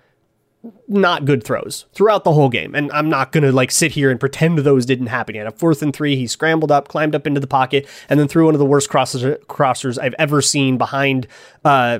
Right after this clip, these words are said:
Justin Jefferson, who w-, would have been wide open for a huge gain.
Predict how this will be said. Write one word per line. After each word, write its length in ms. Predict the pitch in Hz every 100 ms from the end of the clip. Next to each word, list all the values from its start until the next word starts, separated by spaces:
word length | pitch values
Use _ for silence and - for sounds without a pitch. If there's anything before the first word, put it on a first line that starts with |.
| -
Justin 320 | 160 143 139
Jefferson, 400 | 131 127 127 127
who 80 | 135
w-, 260 | 127 127 104
would 260 | 139 147
have 60 | 131
been 160 | 135
wide 200 | 127 123
open 200 | 120 117
for 140 | - 113
a 40 |
huge 520 | - 147 147 143 135
gain. 460 | 135 123 123 120